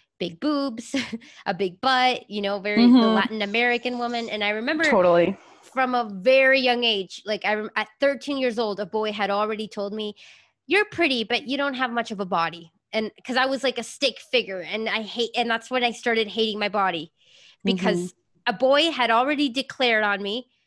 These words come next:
Speaker 1: "You don't have much of a body." And, and that belief stuck with me. And I
Speaker 2: Oh, yeah.
Speaker 1: still struggle with that belief now.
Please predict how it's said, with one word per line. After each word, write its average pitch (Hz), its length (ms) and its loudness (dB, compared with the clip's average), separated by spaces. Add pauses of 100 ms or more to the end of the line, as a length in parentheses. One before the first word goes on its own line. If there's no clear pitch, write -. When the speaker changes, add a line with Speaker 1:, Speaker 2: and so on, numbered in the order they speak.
(240)
Speaker 1:
"You 262 200 2
don't 277 180 2
have 254 200 -2
much 226 180 -4
of 214 80 -10
a 202 60 -12
body." 175 380 -8 (320)
And, 254 260 0
and 247 200 0
that 240 260 0
belief 254 340 -2
stuck - 340 -4
with 233 200 -4
me. 214 320 -6 (340)
And 233 100 0
I 233 120 0
Speaker 2:
Oh, 160 220 2
yeah. 156 40 0
Speaker 1:
still 277 300 4
struggle 247 600 0
with 240 180 -4
that 220 220 -2
belief 202 360 -8
now. 196 460 -4